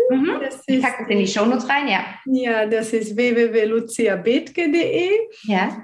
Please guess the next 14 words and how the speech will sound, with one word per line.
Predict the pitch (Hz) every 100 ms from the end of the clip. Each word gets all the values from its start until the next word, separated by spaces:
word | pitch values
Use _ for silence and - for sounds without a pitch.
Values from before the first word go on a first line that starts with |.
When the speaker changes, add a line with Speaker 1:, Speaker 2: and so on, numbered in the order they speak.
| - _ _ 269
Speaker 2:
Ähm, | 254 254 254 254 262 -
da | 254 240
gibt's | 254 254 -
alle | 240 254 247
Kontaktmöglichkeiten | 240 240 254 285 - 285 294 277 285 269 285 269 269 269 277 277 277 269
mit | 262 262 269 269
E-Mail, | 269 269 262 247 247 247 247
Telefon, | 262 262 247 - 240 240 240 240
äh, | 233 226 226 226 226 -
Instagram, | 247 240 - 214 220 214 220
was | 208 208
auch | 185 226
immer, | 269 381 415 370
ja. | 240 269 403